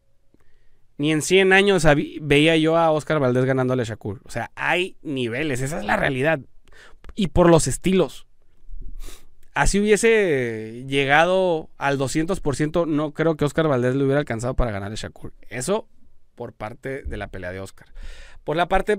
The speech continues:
la, por la parte de Canelo, si bien es cierto, tomó un riesgo a subir de división. Si bien es cierto, peleó contra un campeón.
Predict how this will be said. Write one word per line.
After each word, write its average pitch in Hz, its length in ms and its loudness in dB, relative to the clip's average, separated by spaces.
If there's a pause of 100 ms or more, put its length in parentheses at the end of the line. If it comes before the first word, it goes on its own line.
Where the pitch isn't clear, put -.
(120)
la, 185 240 -6 (180)
por 180 140 -4
la 175 120 -2
parte 190 260 0
de 202 80 -2
Canelo, 190 540 2 (1000)
si 151 180 2
bien 170 180 6
es 190 100 4
cierto, 170 720 0 (320)
tomó 151 220 6
un 165 80 4
riesgo 165 600 2 (840)
a 143 120 -4
subir 131 240 0
de 139 120 -2
división. 131 500 -4 (1400)
Si 139 200 -6
bien 151 180 0
es 165 120 -2
cierto, 151 640 0
peleó 113 360 -2
contra 202 240 2
un 160 80 0
campeón. 147 500 -2